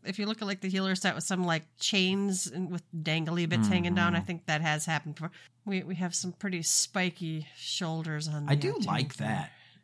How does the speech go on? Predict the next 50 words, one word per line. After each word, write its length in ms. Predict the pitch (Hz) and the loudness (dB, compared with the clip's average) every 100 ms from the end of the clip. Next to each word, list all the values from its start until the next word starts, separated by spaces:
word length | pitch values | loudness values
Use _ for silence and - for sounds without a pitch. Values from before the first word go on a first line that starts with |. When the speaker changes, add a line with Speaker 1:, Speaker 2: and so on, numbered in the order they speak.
| _ | _
Speaker 2:
Those, 320 | 104 131 139 | -6 -4 -4
that 260 | - - - | -6 -6 -2
looks 220 | 147 - | -4 -4
pretty 200 | - 110 | -2 -2
cool. 300 | - 104 104 | -2 -2 -2
And 160 | 98 107 | 2 4
then, 160 | 110 | 6
like, 300 | 110 104 104 - - - - _ _ | 4 2 -2 -16 -20 -20 -20 _ _
whatever's 600 | 113 117 135 147 151 131 | 0 4 6 6 6 6
on 220 | 120 107 | 6 6
this 420 | 98 95 - - - - 104 | 4 4 2 0 -6 -12 -4
rose 840 | 101 104 117 127 123 107 101 - _ _ - | 0 2 4 6 6 4 0 -6 _ _ -20
head, 600 | - - 117 117 92 - - _ - | -12 0 2 4 2 -6 -12 _ -4
it 180 | 110 | -2
almost 360 | 113 123 127 123 | 0 2 2 2
looks 180 | 120 - | -2 0
like 220 | 113 104 | 0 0
a, 240 | 98 90 85 _ _ _ _ _ _ - | -4 -6 -10 _ _ _ _ _ _ -16
a 40 | |
Speaker 1:
It's 120 | 120 - | -10 -6
a 60 | |
little 240 | 262 311 311 | -6 -4 -6
pin 320 | - 330 311 | -6 -4 0
or 80 | 180 | 0
Speaker 2:
Yeah, 320 | 165 220 294 | 2 2 4
Speaker 1:
hairpin 180 | 240 101 | 2 2
or 20 | |
Speaker 2:
a 40 | - | 0
Speaker 1:
something. 220 | - - | -2 0
Speaker 2:
little 100 | 135 | 0
Speaker 1:
Yeah, 80 | 196 | 2
Speaker 2:
crystal 260 | 202 165 175 | 2 4 4
Speaker 1:
I 20 | |
think 180 | 175 190 | 4 4
that's 140 | 254 | 2
Speaker 2:
hairpin. 340 | 196 226 196 160 | 2 2 0 0
Speaker 1:
cute. 40 | - _ - - - - | -8 _ -20 -20 -20 -14
Yeah, 340 | 226 196 180 190 180 | -4 0 0 -2 -8
so 240 | - 151 196 | -10 -4 -2
it 100 | 190 | -2
looks 180 | 226 - | -4 -4
like 100 | 226 | 0
a 40 | |
lot 200 | 190 190 | 4 4
of 60 | 185 | 2
them 60 | |
get 140 | 190 170 | -2 -2
a 20 | |
little 220 | 165 156 | -2 -4
pin, 440 | - 160 156 147 | -2 -2 -2 -4